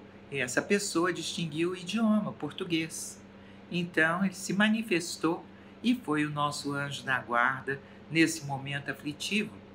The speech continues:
quando tudo parecia que ia ser um desastre, né? Então, às vezes, a gente é amparado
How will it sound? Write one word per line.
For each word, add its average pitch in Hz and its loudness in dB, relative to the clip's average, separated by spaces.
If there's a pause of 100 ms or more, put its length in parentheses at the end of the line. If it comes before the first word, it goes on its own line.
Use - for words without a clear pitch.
(400)
quando 170 2
tudo - 2
parecia 156 -4 (280)
que - 2
ia 156 8
ser 143 -2
um 135 -6
desastre, - -6 (600)
né? 175 2 (260)
Então, 208 4
às 202 2
vezes, 196 2
a 196 -2
gente 175 -4
é 165 2
amparado 208 0